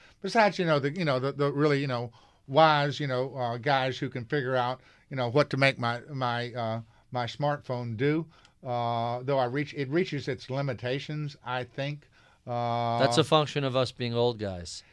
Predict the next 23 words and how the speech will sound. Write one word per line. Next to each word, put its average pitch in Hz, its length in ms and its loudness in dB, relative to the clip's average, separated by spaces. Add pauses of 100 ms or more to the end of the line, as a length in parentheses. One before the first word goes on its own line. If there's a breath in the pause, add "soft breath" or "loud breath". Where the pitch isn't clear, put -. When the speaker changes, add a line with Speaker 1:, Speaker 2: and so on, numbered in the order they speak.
(200 soft breath)
Speaker 1:
Yeah. 214 340 8
Speaker 2:
The, 107 60 -4
the 143 80 4
younger 165 300 6
kids 151 580 4
ha-, 135 360 0
don't, 131 340 0 (140)
don't, 135 280 -2
they 143 100 2
don't 139 140 0
get 135 160 -2
saturated 117 800 0 (340 soft breath)
the 131 140 2
way, 120 500 6 (220 soft breath)
and 170 140 6
I 180 120 4
kinda 165 280 4
have 160 140 4
a 143 80 6
foot 151 280 6
in 147 60 -2
each 139 220 -2
camp. 156 420 2